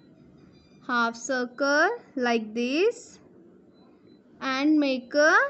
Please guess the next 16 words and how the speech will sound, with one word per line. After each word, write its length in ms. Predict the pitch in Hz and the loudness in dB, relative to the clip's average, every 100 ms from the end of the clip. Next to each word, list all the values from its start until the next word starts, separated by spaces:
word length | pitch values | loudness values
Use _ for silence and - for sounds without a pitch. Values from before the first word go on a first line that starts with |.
| - - | -6 -16
straight 800 | - - 285 262 240 233 233 247 | -10 -6 -2 0 2 0 -2 -2
line. 560 | 262 269 277 294 330 453 508 - - _ - - - - - | 0 2 4 2 2 -2 -6 -14 -20 _ -20 -20 -20 -20 -10
And 160 | 254 240 | -6 -2
make 300 | 240 233 277 | -2 -4 -4
a 240 | 311 480 - - _ - - - - - - - | -4 -4 -8 -20 _ -20 -20 -20 -20 -20 -18 -4
curve 340 | 339 226 214 | 0 0 -4
like 360 | 233 214 214 214 | -6 -6 -6 -6
this. 420 | 202 - - - - - _ - 240 | -6 -8 -16 -20 -20 -20 _ -10 -8
G, 420 | 247 233 220 214 | -6 -6 -6 -4
G, 200 | 285 381 539 - _ - - - - _ - - - 247 | 2 2 0 -6 _ -20 -20 -20 -20 _ -20 -18 -10 -6
grapes. 1200 | 269 311 269 220 233 - - - - - - - - - - - - - - - - - - _ - - - - - - - - - - - - - _ - | 0 2 2 0 -2 -18 -20 -20 -20 -20 -20 -20 -20 -20 -20 -20 -20 -20 -20 -20 -20 -20 -20 _ -20 -20 -20 -20 -20 -20 -20 -20 -20 -20 -20 -20 -20 _ -6
Okay, 220 | 262 302 | -4 -2
students, 680 | - 339 330 427 571 - - | -2 -2 0 0 -2 -12 -10
look 200 | 285 294 | -6 -2
at 100 | 349 | 0
here. 240 | 392 381 | 2 2